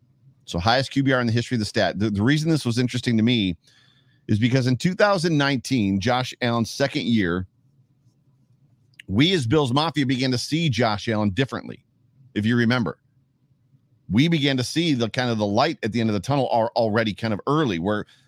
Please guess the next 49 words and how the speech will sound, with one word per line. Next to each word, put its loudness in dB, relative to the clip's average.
the -2
rest 2
of -2
the 2
N 0
F 0
L 4
was -2
like, -2
"This -8
guy -4
sucks, 0
fifty-one -4
percent -6
completions. 0
He 2
runs 2
too 4
much. 2
He's -6
run 0
first. 0
He's -4
never -2
gonna -2
get 2
it. 0
He's -2
inaccurate, 0
yada, 0
yada, -2
yada. 2
He's -2
not -4
smart 0
enough. 0
Sure, -2
he's 0
big. 2
He -2
can -4
run, 2
but 0
he -4
relies 2
on 0
it -4
too -2
much." 0